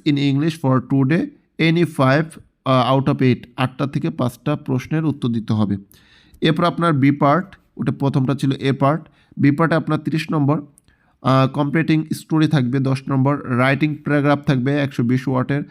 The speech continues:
দশ নম্বর, রাইটিং ডায়ালগস থাকবে আপনার দশ নম্বর। আর এই জায়গায় আপনার পার্ট এতে ছিল সত্তর নম্বর, মোট একশো নম্বরের পরীক্ষা হবে। এবার সেকেন্ড পার্ট,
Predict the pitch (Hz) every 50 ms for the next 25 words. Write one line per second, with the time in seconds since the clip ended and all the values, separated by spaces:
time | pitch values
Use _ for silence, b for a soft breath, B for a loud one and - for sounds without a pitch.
0 | B B B B B 123 127 135 135 135 147 147 139 143 151 156 147 120 123 127
1 | 135 143 147 147 156 151 143 127 131 131 131 135 139 139 - - - 147 135 143
2 | 151 143 - - - 160 170 - b b b b b b 139 139 131 - 139 131
3 | 127 113 113 - - b b b b b - 127 127 131 156 156 151 160 175 165
4 | 175 - - - - - 151 - 147 143 143 147 143 147 143 160 156 151 151 151
5 | 143 - 160 151 160 165 160 - 147 143 143 - 151 135 135 123 110 107 107 101
6 | 95 - b b b b - 123 131 127 139 131 127 - - 131 127 131 131 131
7 | 147 165 - - - 127 120 - - 113 104 107 107 - 95 - - _ B B
8 | B B B B B B B _ _ - - - _ _ _ _ _ _ _ _
9 | _ _ _ - 160 160 165 147 139 139 143 - - - 175 160 160 151 139 131
10 | 123 113 110 107 101